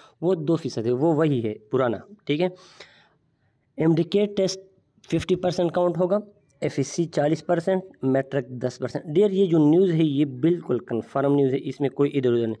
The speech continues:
सिलेबस तो पीएमसी वेबसाइट पर मौजूद है, वो वैसे की वैसे ही रहेगा। At the end, अगर आपके पास सिलेबस नहीं है तो वीडियो के एंड में मैं वो आपको बताता हूँ। और specially लॉजिकल रीजनिंग के सल-,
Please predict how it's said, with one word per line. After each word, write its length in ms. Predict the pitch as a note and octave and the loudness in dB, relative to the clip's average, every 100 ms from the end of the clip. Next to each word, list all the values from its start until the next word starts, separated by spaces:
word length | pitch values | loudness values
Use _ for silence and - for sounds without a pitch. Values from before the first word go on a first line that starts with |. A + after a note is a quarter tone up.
| - _ _ | -12 _ _
सिलेबस 640 | - - D#3 F3+ F#3+ F#3 - | -12 -2 2 2 2 -4 -2
तो 100 | E3 | -2
पीएमसी 500 | D#3 C#3+ C#3 C3+ F3 | 0 0 0 0 2
वेबसाइट 360 | E3+ D#3+ D#3+ D#3 | 2 2 -2 -2
पर 120 | D3 | -2
मौजूद 400 | C3+ B2+ C#3 D#3 | 0 0 0 0
है, 100 | D#3+ | -2
वो 320 | C3+ C#3 C3+ | -2 -2 0
वैसे 280 | D3 D3+ D3 | -2 -2 -8
की 140 | C#3+ | -6
वैसे 320 | B2 C3+ C#3+ | -4 -4 -2
ही 140 | D3 D3+ | -2 0
रहेगा। 320 | D3+ D3+ D#3 D#3 - - _ C#3 | 0 -2 -4 -8 -20 -20 _ -4
At 120 | C3 | -2
the 160 | A#2+ C#3+ E3 | -2 -2 2
end, 280 | F3 D#3+ | 2 2
अगर 160 | C#3+ B2 | -2 -4
आपके 180 | C3 C#3+ | -4 -4
पास 300 | C#3+ D3 - - _ _ | -6 -8 -10 -20 _ _
सिलेबस 560 | C#3+ - B2 C#3 C#3+ C#3+ | -16 -6 -2 0 -2 0
नहीं 220 | C#3+ D#3+ | 0 0
है 60 | E3+ | 0
तो 140 | C3+ | 0
वीडियो 260 | B2 C#3 C#3 | 0 2 0
के 100 | C#3 | -2
एंड 180 | C#3 C#3 | 0 0
में 80 | |
मैं 140 | C3 B2+ | 2 0
वो 140 | B2+ | 0
आपको 380 | C3+ C#3+ C#3+ D3 | 0 -4 -4 -8
बताता 420 | D3 D3 D#3 D#3 | -6 -4 -4 -2
हूँ। 100 | E3+ E3 - _ _ | -6 -6 -20 _ _
और 300 | D#3+ E3+ C#3 | 0 0 0
specially 540 | - - F3+ F3+ E3+ D3+ | -4 -4 -2 0 0 0
लॉजिकल 420 | C#3 D3 C#3+ C3+ | 0 -2 -2 -2
रीजनिंग 480 | A#2+ C#3 C3+ C#3 B2+ | 0 0 0 -2 -2
के 100 | C3 | -6
सल-, 320 | - C#3+ | -4 -4